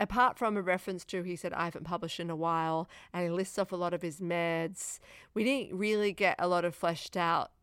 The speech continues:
like, his character really wasn't fleshed out at all. Like, what's his deal? Where is he at in his career? Like, what's he been going through? We hardly really got much with his family, with his sons. He just kinda, like, left them and then reunited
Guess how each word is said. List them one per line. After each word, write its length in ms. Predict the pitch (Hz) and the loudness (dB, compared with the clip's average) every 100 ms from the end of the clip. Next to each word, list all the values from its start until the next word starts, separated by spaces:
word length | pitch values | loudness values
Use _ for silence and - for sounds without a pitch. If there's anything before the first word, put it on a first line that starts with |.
| _ _ - - - | _ _ -20 -12 0
like, 220 | 180 - | 0 2
his 160 | 196 | -4
character 400 | - 196 190 202 | 4 6 6 4
really 260 | 180 175 175 | 2 2 2
wasn't 260 | 160 151 160 | 0 -4 -4
fleshed 300 | 160 147 160 | -6 -4 -2
out 160 | 160 | -2
at 100 | - | -2
all. 300 | 151 151 160 - _ _ - - | -2 -4 -6 -14 _ _ -20 -4
Like, 180 | 180 170 | -2 4
what's 260 | 180 - - | 4 4 0
his 120 | 196 | -4
deal? 300 | 269 294 165 | 2 4 4
Where 140 | 156 | 2
is 140 | 165 160 | 0 0
he 100 | 180 | 0
at 120 | 156 | 0
in 60 | 190 | 0
his 140 | 196 | -4
career? 320 | - 226 277 | -6 0 2
Like, 160 | 185 151 | 2 0
what's 200 | 135 - | -4 -4
he 80 | 180 | -4
been 200 | 208 226 | -2 2
going 320 | 277 339 226 | 6 6 4
through? 400 | - - 98 - - - - - | -2 -4 -4 -8 -12 -20 -20 -4
We 140 | 220 | -2
hardly 400 | 185 208 233 262 | 4 6 6 4
really 320 | 196 196 202 | 0 2 2
got 200 | 190 185 | 2 0
much 220 | 170 175 - | 2 0 -2
with 120 | 175 | -4
his 160 | 170 - | -6 -2
family, 340 | 160 160 170 | 0 0 0
with 140 | 165 165 | -2 -4
his 120 | 160 | -6
sons. 340 | - 151 180 | -2 -2 -2
He 80 | 170 | -4
just 180 | 165 160 | -6 -4
kinda, 160 | 196 180 | -2 -2
like, 200 | 147 - | -2 -4
left 320 | 147 156 - | -2 -2 0
them 220 | 180 165 | 0 0
and 80 | 147 | -2
then 100 | 147 | -6
reunited 560 | 147 160 160 147 151 | -6 -6 -4 -2 -4